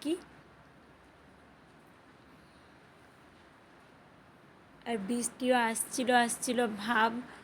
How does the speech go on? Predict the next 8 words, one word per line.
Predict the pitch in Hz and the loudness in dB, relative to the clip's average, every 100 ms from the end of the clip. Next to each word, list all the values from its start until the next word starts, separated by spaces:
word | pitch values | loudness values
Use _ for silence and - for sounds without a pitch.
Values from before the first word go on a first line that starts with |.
| - - | -20 -8
ওই | 254 | -2
জন্য | 285 294 | 0 0
একটু | 294 - 302 285 247 - | 0 -2 2 4 4 2
মানে | 233 240 | 0 0
দোকানের | 226 233 - 240 254 | 0 -2 0 2 2
সাইডেই | 247 254 233 214 262 247 | 2 2 2 2 0 0
আমি | 226 226 - | 0 -2 -2
ছিলাম। | - 233 220 247 277 | -2 0 2 2 0